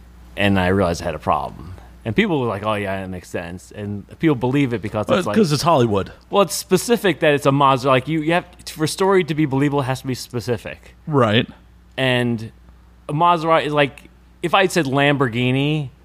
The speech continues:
Speaker 1: people would be like, "Okay, man, what, what's, like, that, that's maybe too much."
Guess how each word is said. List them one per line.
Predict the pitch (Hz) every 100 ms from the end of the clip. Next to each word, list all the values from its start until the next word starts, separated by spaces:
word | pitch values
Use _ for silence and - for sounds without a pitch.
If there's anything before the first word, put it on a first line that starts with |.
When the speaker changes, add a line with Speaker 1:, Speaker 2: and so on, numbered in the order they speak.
| _ _
Speaker 1:
people | - 143
would |
be | 131
like, | 127 120
"Okay, | 113 104 85
man, | 82 82 85
what, | 101 92
what's, | 117 113 110 -
like, | 120 120
that, | - 107 131
that's | 139 131
maybe | 139 135 117
too | - 135
much." | 139 135 151 - -